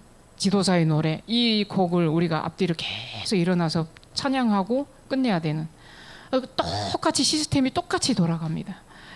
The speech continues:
이렇게 아무것도 모른 채 영적으로 무지해서 인간 우상을 섬기기 시작한 거예요. 이렇게, 이렇게 우상을 숨기는 인간 우상,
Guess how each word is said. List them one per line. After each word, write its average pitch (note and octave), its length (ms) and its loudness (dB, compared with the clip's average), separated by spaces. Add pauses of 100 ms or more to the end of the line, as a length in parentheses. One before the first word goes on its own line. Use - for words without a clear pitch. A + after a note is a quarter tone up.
이렇게 B3+ 520 2
아무것도 - 560 0
모른 G3 320 4
채 F#3 200 2
영적으로 G3+ 500 2
무지해서 F3 800 0 (220)
인간 C4+ 400 4
우상을 F#3+ 400 4
섬기기 A#3+ 440 0
시작한 E3 420 -8
거예요. - 220 -18 (1000)
이렇게, G#3 540 2 (500)
이렇게 C#4 520 2
우상을 A#3+ 500 2
숨기는 F3 400 2
인간 G3 480 6
우상, D#3+ 420 0